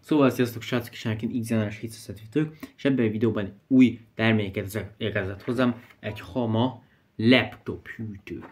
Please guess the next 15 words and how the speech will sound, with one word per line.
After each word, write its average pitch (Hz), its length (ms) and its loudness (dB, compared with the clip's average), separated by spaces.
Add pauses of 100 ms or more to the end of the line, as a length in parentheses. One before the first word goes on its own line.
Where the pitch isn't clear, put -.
(140)
És - 100 -14
ezt 139 120 -6
fogjuk 107 240 0
most 107 200 -6
kiunboxingolni. 113 1040 0 (1200)
Itt 120 200 -2
is - 180 -6
van. 135 380 0 (1300)
Nem 101 100 -10
mutatnám 101 380 -8
nektek. 107 400 -6 (680)
Lehet, 120 520 2
ha - 240 -10
jól 117 320 4
tudom 135 680 2